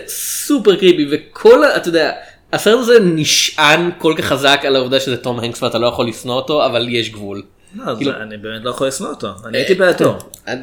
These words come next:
Speaker 2: מג ריין קצת מעצבן.
Speaker 1: כאילו, מג ריין, אה, אה, אני כתבתי, אה, אני יודע שזה, אם לא הייתי עושה את זה בקולנוע כמובן שלא, אבל מאחר וראיתי את זה בטלוויזיה, אני מדי פעם נכנסתי לטוויטר לכתוב עדכונים בזמן הסרט, אני לא עושה את זה הרבה פעמים, אבל הוא, הוא כל כך הייתי חייב לחלוק את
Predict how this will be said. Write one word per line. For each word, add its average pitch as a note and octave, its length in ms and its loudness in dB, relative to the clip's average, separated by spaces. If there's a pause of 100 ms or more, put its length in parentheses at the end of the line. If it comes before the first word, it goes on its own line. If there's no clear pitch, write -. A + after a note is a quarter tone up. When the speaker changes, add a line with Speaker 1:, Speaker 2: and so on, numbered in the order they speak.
(320)
Speaker 2:
מג C3 240 -4
ריין D3 200 -4
קצת C#3 200 -6
מעצבן. G2+ 420 -10
Speaker 1:
כאילו, F#3+ 180 8 (500)
מג G3 280 4
ריין, C#3+ 480 4
אה, C#3+ 260 0 (640)
אה, - 280 -4
אני C#3+ 500 0
כתבתי, E3+ 720 0
אה, C#3 300 2
אני C3 120 0
יודע C3 240 2
שזה, D3 400 0 (260)
אם C#3+ 180 -4
לא C#3 40 2
הייתי C3+ 160 2
עושה B2+ 140 -4
את A#2+ 80 -2
זה - 80 -6
בקולנוע A#2 340 -2
כמובן A2 440 -4
שלא, G#2+ 180 -6
אבל G#2+ 100 -6
מאחר A2 280 -6
וראיתי A#2 180 -2
את A2+ 60 -12
זה A#2+ 60 -8
בטלוויזיה, B2 500 -2
אני B2+ 100 -2
מדי B2+ 220 0
פעם C#3 120 -4
נכנסתי C3 320 -6
לטוויטר C3 400 -4
לכתוב C3 340 -4
עדכונים B2+ 360 -4
בזמן B2 220 -4
הסרט, B2+ 420 -2
אני C3 160 -4
לא F3 100 0
עושה A#3+ 140 0
את G#3 40 2
זה E3+ 60 0
הרבה D3 140 0
פעמים, C#3 160 -4
אבל A#2 180 -4
הוא, A#2 80 -4 (340)
הוא - 140 -8
כל F3+ 200 6
כך - 100 -2
הייתי F#3+ 180 2
חייב D3 180 4
לחלוק D3 360 -2
את D#3 80 -4